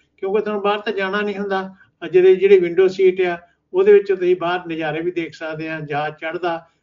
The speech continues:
ਸ਼ਹਿਰ ਕਿੱਦਾਂ ਦਾ, ਜਿੱਥੇ ਉਤਰਦਾ ਜਾ ਕੇ ਉਹ ਸ਼ਹਿਰ ਕਿੱਦਾਂ ਦਾ, ਇਹ ਸਭ ਕੁਝ ਦੇਖ ਸਕਦੇ ਆ।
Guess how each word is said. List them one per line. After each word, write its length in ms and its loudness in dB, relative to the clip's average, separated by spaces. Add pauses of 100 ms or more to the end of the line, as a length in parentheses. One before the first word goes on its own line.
(140)
ਸ਼ਹਿਰ 340 -4
ਕਿੱਦਾਂ 340 -4
ਦਾ, 180 -4
ਜਿੱਥੇ 260 -10
ਉਤਰਦਾ 460 -8
ਜਾ 200 -6
ਕੇ 100 -10
ਉਹ 160 0
ਸ਼ਹਿਰ 300 -4
ਕਿੱਦਾਂ 320 -10
ਦਾ, 220 -8 (300)
ਇਹ 80 4
ਸਭ 260 -4
ਕੁਝ 120 0
ਦੇਖ 280 -6
ਸਕਦੇ 340 -8
ਆ। 120 -8